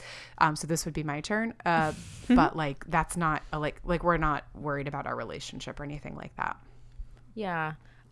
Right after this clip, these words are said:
Speaker 2: I think you're right that the, would I do a good job? I think you would do a good job. If you got the job, you would do a good job.
Speaker 1: Oh, thank you.
Speaker 2: Yes. That doesn't,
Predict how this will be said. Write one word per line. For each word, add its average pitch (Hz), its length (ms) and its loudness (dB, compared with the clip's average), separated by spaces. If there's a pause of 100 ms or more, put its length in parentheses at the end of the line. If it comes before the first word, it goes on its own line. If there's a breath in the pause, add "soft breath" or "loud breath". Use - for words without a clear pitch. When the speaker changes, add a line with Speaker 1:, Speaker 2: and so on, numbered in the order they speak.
Speaker 2:
I 269 640 2
think 254 560 -2
you're 190 200 -4
right 165 440 0
that 175 200 -2
the, 160 720 -4 (200)
would 185 280 2
I 175 80 4
do 170 160 0
a 165 80 4
good 160 200 -2
job? 151 360 2
I 170 80 -2
think 262 200 0
you 208 100 -4
would 180 120 0
do 135 140 -4
a - 40 -4
good - 180 -8
job. - 200 -4
If - 140 -8
you 185 60 -6
got 190 200 4
the 196 60 -2
job, 160 480 4 (320)
you 165 180 -10
would 156 100 -4
do 160 120 -2
a 160 40 -2
good 165 180 2
job. 143 460 2
Speaker 1:
Oh, 170 120 0
thank 170 320 -2
you. 156 280 -2
Speaker 2:
Yes. - 440 -4
That 226 360 10
doesn't, 175 640 4